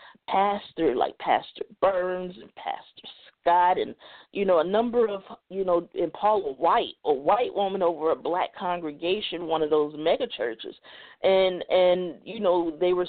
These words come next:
saying that they were praying for Donald Trump. Same thing with Jim Baker, Pat Robinson, and just a host of these, you know, white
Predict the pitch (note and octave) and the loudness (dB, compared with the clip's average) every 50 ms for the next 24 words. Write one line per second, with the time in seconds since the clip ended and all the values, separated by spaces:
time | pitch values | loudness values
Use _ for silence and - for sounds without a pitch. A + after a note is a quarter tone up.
0 | - - F#3 E3+ E3 E3 E3 E3 D#3+ D3+ D3+ - D#3+ D#3+ D#3 D#3 D3+ - - - | -4 0 2 2 4 2 2 0 -2 -2 -4 -2 -2 0 0 0 -2 -2 -2 0
1 | E3+ E3 E3 F3 F3+ F3 - D#3+ D#3 - F3+ D#3 D#3 E3+ F3 F3 - - - - | 2 2 2 0 -4 -6 -6 -8 -4 -2 0 0 0 0 -4 -6 -6 -8 -12 -12
2 | F#3+ D#3+ D3+ D3 - - A#3+ B3+ C4+ D4 B3+ - G#3 G3+ G3+ G3 D#3 - F3 F3 | -10 -12 -12 -12 -10 -6 -4 -4 -4 -6 -6 -8 -8 -6 -4 -2 -2 -4 -4 -4
3 | - - E3+ D3+ C#3 C4+ C4 G3+ _ _ - G#3+ G#3 G#3+ A3 A3 - A3 F#3+ F#3+ | -6 -4 -2 -2 -4 -4 -8 -16 _ _ 2 2 2 2 0 -2 -4 -2 -2 -2
4 | F#3+ G3 - - - - - - _ _ - - F3+ D3 - - _ - C#3+ F3+ | -2 -4 -8 -16 -20 -20 -20 -20 _ _ -6 -2 0 0 0 -2 _ -6 -4 -2
5 | G3 A3 A#3+ B3 A3+ A#3 A3 G#3+ - - - A3 G3+ G3+ G3+ G3+ G3+ F#3+ - _ | 0 0 0 0 0 -2 -4 -4 -8 -10 -6 -4 -2 -2 -2 -2 -4 -6 -10 _
6 | _ _ _ _ _ _ F#3+ F#3+ F3+ F3+ F3+ F3 F3+ F3+ - G#3+ A3 A3+ - - | _ _ _ _ _ _ 0 2 2 2 2 0 -2 -4 -2 0 0 0 -2 -6
7 | - _ - F3 - - - - - - - D4+ C#4 - - - - - - _ | -4 _ -2 0 0 -4 -8 -14 -12 -2 0 0 0 0 -2 -8 -20 -20 -20 _
8 | - - - _ _ _ _ _ _ _ _ _ _ _ _ _ _ - F#3+ F#3+ | -20 -20 -20 _ _ _ _ _ _ _ _ _ _ _ _ _ _ 2 2 2
9 | F#3+ F#3 F3 F3 F3 F#3+ F#3+ F#3 F#3 F3+ F3 F#3 F#3 - - - _ _ _ _ | 2 0 -2 -4 -2 -2 -2 -2 -2 -4 -6 -8 -10 -10 -14 -18 _ _ _ _
10 | _ _ - F#3 F3+ E3+ D#3+ D#3+ D#3+ D3+ D#3 D3 D3 C#3+ C#3+ D#3 D#3+ F3+ A3 A3 | _ _ -6 0 2 4 4 4 4 2 0 -2 -2 0 2 2 2 2 0 -2